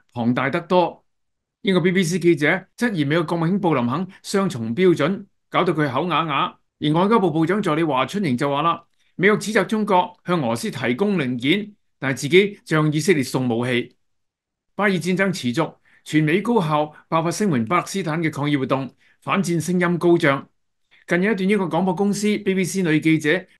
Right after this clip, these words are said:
逼問布林肯嘅短片喺網上瘋傳，顯示西方記者都頂唔順美國力撐以色列打仗嘅態度。布林肯早前出訪中國嘅時候，接受英國B B C女記者訪問，記者問布林肯：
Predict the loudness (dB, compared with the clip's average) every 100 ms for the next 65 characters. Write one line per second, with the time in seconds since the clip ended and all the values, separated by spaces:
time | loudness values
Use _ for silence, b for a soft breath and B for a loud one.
0 | _ -2 0 -2 2 2 0 -2 -2 0
1 | 2 0 0 0 0 -2 _ -4 -2 -2
2 | -4 -4 -4 -4 -6 -6 -10 _ _ _
3 | -4 -2 2 2 2 B -2 0 2 4
4 | 4 4 0 0 0 -2 -2 -2 -4 _
5 | -2 0 2 0 -2 -4 -2 -2 -2 -2
6 | -2 -2 -4 -2 -4 -4 -4 -2 -6 -10
7 | _ _ _ _ _ _ _ 0 0 2
8 | -2 -4 B -2 -2 -2 -2 -2 -2 -2
9 | -2 0 -2 -2 -2 -2 -8 _ -2 2
10 | 4 4 0 0 0 0 0 2 2 0
11 | -2 -2 -2 -2 -12 _ _ _ _ 0
12 | 2 4 2 2 2 2 -2 -4 -6